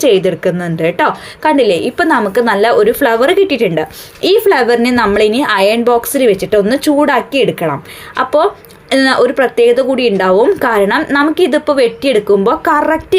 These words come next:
എല്ലാ ഇതളുകളും ഒരേ അളവിലായിരിക്കില്ല നമുക്ക് കിട്ടിയിട്ടുണ്ടാവുക. ഏ, അപ്പോൾ നമ്മൾ എന്ത് ചെയ്യും, ഈ ഫ്-, ഇത് ചൂടാക്കി എടുക്കുമ്പോൾ ആ വലിപ്പമുള്ളതും ചെറു-, ചെറുതുമായിട്ടുള്ള ഫ്ലവേഴ്സൊക്കെ കാണാനായിട്ട് നല്ല ഭംഗിയിലായിരിക്കും നമുക്ക് കിട്ടുക കേട്ടോ.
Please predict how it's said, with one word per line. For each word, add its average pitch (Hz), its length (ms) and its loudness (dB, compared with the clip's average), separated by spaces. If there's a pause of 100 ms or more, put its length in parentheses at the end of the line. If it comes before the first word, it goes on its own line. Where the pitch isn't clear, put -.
(140)
എല്ലാ 269 320 2 (140)
ഇതളുകളും 240 520 2 (200)
ഒരേ 220 220 4 (180)
അളവിലായിരിക്കില്ല 202 760 0 (140)
നമുക്ക് 349 300 0
കിട്ടിയിട്ടുണ്ടാവുക. 190 680 0 (500)
ഏ, 196 40 0 (340)
അപ്പോൾ - 240 -2
നമ്മൾ 269 280 2
എന്ത് 240 140 0 (100)
ചെയ്യും, 214 200 2 (140)
ഈ - 20 2 (120)
ഫ്-, - 100 -2 (140)
ഇത് 208 120 -2 (120)
ചൂടാക്കി 254 520 0
എടുക്കുമ്പോൾ 190 500 0 (440)
ആ - 20 0 (220)
വലിപ്പമുള്ളതും 226 800 2 (160)
ചെറു-, 208 340 2
ചെറുതുമായിട്ടുള്ള 226 880 2
ഫ്ലവേഴ്സൊക്കെ 202 680 0 (120)
കാണാനായിട്ട് 220 640 -2 (100)
നല്ല 208 240 0 (140)
ഭംഗിയിലായിരിക്കും 247 840 0
നമുക്ക് 190 300 -2
കിട്ടുക 196 280 0
കേട്ടോ. 180 200 -2